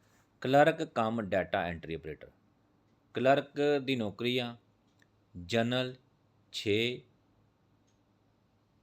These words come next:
ਐਸ ਸੀ ਮਜ਼੍ਹਬੀ ਬਾਲਮੀਕੀ ਇੱਕ, ਐਸ ਸੀ ਰਵਿਦਾਸੀਆ other ਇੱਕ, ਬੀ ਸੀ ਇੱਕ, ਐਕਸ ਸਰਵਿਸਮੈਨ ਜਨਰਲ ਦੋ, ਐਕਸ ਸਰਵਿਸਮੈਨ ਐਸ ਸੀ ਮਜ਼੍ਹਬੀ ਬਾਲਮੀਕੀ ਇੱਕ, ਫਿਜ਼ੀਕਲ ਹੈਂਡੀਕੈਪਡ ਇੱਕ, ਫਰੀਡਮ ਫਾਈਟਰ ਜਿਹੜਾ ਉਹ ਇੱਕ।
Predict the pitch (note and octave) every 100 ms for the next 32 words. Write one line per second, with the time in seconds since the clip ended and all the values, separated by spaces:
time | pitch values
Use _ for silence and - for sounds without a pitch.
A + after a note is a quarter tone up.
0 | _ _ - A2 A2 - C3 A2+ A#2 D3+
1 | B2+ A#2 A2 G#2 G#2+ D#2+ A2 G#2+ B2+ -
2 | G2+ G#2 B2 A2 G2 F#2+ F2 - A2+ G#2
3 | G2 F#2 G2 G2+ A2+ F#2 G2 F#2 A#2 A#2
4 | F#2+ G2 - F2+ G2+ - G2+ G2+ F#2+ G2+
5 | F#2+ F#2 F#2 F#2+ E2 F2+ G2+ - _ F#2+
6 | F#2 G2+ F#2+ F#2 F#2+ - F#2+ F2+ - G#2
7 | F#2 F2 A#2 G#2 G2 F#2+ F#2+ - F#2+ -
8 | _ _ _ F#2+ G#2+ - G#2+ _ _ _
9 | - A2+ B2 A#2+ A2+ G2 F#2 - F2+ F2
10 | - - G2+ - G2+ - _ _ A2 A2
11 | A#2 F#2+ E2+ F2 F2 F#2 G2 - D#3 D#3